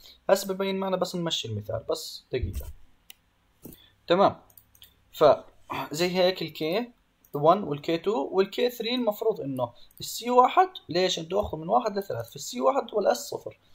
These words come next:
هيو كي ثري، كي ثري، السي واحد، ها، واحد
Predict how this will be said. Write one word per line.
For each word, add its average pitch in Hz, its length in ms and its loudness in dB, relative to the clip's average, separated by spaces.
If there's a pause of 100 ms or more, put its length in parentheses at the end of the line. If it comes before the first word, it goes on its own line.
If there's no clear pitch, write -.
(220)
هيو 120 220 -4
كي 185 160 -2
ثري، 185 480 -6 (640)
كي 165 160 0
ثري، 165 400 -8 (200)
السي 185 340 -4
واحد، 185 480 2
ها، - 260 0 (240)
واحد 165 460 4